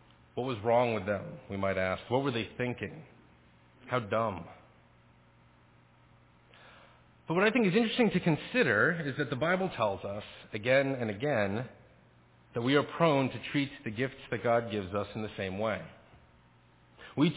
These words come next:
too are prone to mass delusions about how we should invest what God has given us.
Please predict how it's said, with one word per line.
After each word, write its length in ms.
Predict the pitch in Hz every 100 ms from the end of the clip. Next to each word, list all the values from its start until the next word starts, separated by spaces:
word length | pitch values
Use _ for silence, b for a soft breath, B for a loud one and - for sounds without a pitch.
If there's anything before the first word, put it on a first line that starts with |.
| -
too 180 | 185
are 140 | 151 131
prone 680 | - - 175 127 113 117 113 - - -
to 80 | 127
mass 300 | 127 139 135 -
delusions 640 | 120 131 113 101 - - - - - - - - -
about 180 | 107 101
how 160 | 127
we 100 | 123
should 240 | 113 - 110
invest 420 | 98 120 104 90 - - -
what 160 | 104 98
God 200 | 104 95
has 140 | 95
given 240 | 101 104 87
us. 120 | 80